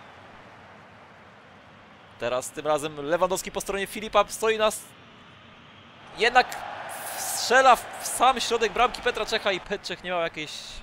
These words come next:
nie miał jakichś problemów z interwencją. Ilkay Gündogan, Gündogan, delikatna podcinka Technicznym strzałem wyprowadza, e, do, zmniejsza stan, e, wyniku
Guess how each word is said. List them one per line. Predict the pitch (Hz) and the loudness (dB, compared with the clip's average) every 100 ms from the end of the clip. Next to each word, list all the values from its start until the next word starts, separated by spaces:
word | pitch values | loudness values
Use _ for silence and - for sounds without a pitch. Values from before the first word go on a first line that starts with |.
| - | -10
nie | 156 | -6
miał | 190 | -4
jakichś | 160 - - | -4 -6 -10
problemów | 143 165 156 127 | -8 -8 -10 -12
z | |
interwencją. | 160 135 156 156 139 165 - - - - - | -12 -8 -8 -8 -10 -10 -16 -20 -20 -16 -10
Ilkay | 156 175 | -2 -2
Gündogan, | 185 170 151 127 | 0 -2 -2 -2
Gündogan, | 120 196 185 170 151 - - - - - | -2 -2 0 0 0 -10 -20 -20 -12 -4
delikatna | 202 208 202 - 190 | -4 2 2 4 -2
podcinka | 170 - 202 175 170 160 - - - - - - - - - - - - - - - - - | -4 -10 -10 -4 -2 -2 -4 -14 -16 -16 -16 -16 -16 -18 -18 -18 -18 -18 -18 -18 -18 -12 -4
Technicznym | 151 - 226 - 190 | -4 -4 -8 -6 -6
strzałem | 151 202 185 170 156 - | 0 2 2 2 -6 -12
wyprowadza, | 196 185 170 156 175 165 | -12 -6 -2 2 0 -2
e, | - 139 | -10 -10
do, | 135 - - - - - - - - - | -12 -18 -20 -16 -14 -14 -20 -20 -20 -16
zmniejsza | - 208 247 202 - | -2 0 2 2 2
stan, | - 196 | 4 2
e, | 175 - - - - - - - - - - - - 117 127 135 127 120 | 0 -16 -20 -20 -20 -20 -20 -20 -20 -20 -16 -14 -10 -8 -6 -6 -8 -10
wyniku | 147 190 185 156 | -12 -10 -10 -12